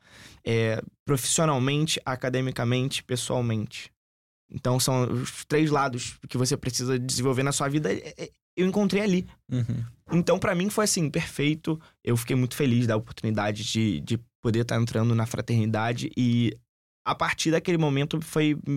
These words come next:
Speaker 1: uma, um turning point que eu falei assim, "Nossa, eu preciso correr atrás da, da minha vida que eu deixei, né, de, de viver atrás,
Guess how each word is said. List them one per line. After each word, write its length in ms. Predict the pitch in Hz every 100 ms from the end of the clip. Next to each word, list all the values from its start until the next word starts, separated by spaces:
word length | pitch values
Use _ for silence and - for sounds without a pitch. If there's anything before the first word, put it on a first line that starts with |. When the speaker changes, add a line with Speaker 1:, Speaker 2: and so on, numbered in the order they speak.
| -
Speaker 1:
uma, 400 | 139 143 135 127
um 160 | 135 127
turning 320 | - 143 143
point 460 | - 113 143 - - - - - _
que 60 | -
eu 20 |
falei 120 | 123 139
assim, 160 | -
"Nossa, 320 | 127 131 127 -
eu 140 | 120
preciso 360 | 117 120 120 120
correr 220 | 131 127
atrás 420 | 131 120 113 113
da, 300 | - 117 123 - _ _
da 80 | -
minha 180 | 120 127
vida 440 | 120 117 117 127 139 - - _
que 80 | -
eu 160 | 123 117
deixei, 500 | - 127 - 131 131
né, 220 | 123 135
de, 300 | 113 117 117 - 156 - _ _ _ _
de 160 | 123 120
viver 480 | 117 131 120 123 143
atrás, 640 | - 120 117 120 123 -